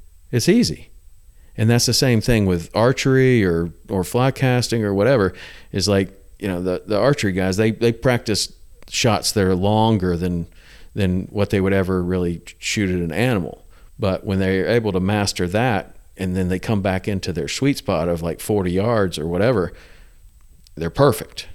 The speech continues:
every time. And that's the same with the fly caster. So I don't know if, if I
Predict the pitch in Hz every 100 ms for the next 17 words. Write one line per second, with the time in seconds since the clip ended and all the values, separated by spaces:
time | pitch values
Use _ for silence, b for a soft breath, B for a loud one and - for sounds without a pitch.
0 | - - - - - - 120 101 87 127
1 | 98 - - - - 101 101 98 117 101
2 | 92 82 - 92 80 - 71 - - -
3 | 92 - B B B 110 101 95 87 -
4 | b b b b b - - 90 90